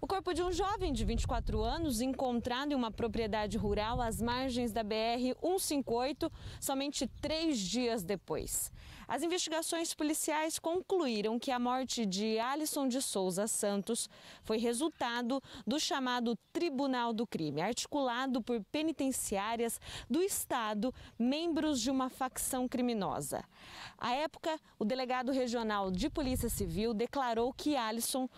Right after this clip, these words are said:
foi marcado para morrer por supostamente ter estuprado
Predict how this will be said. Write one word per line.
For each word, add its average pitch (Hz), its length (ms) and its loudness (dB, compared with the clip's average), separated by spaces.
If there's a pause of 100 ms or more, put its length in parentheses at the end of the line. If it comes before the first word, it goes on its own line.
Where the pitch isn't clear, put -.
(100)
foi 269 180 0
marcado 262 680 0
para 233 160 -2
morrer 202 420 0 (160)
por 359 100 2
supostamente 277 960 0 (240)
ter 247 140 0
estuprado 226 920 -2